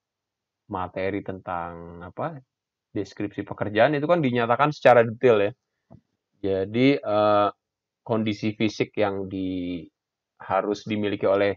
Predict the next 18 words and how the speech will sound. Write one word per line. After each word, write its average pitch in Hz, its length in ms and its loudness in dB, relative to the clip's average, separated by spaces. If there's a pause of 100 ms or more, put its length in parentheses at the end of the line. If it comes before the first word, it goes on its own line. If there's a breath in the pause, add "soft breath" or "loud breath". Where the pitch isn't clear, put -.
si - 240 -6
pekerja 107 400 0
ini 131 160 2
harus 113 320 0
apa 92 480 -4 (100)
gitu 101 220 -2
ya. 143 40 -6 (520)
Misalnya 101 480 2
nggak 92 100 2
buta 101 220 4
warna 123 720 6
gitu 101 240 -4
ya, 139 80 2
tinggi 110 320 -2
badannya 104 400 2
sekian, 117 800 4
dia 101 240 -2
harus 98 320 0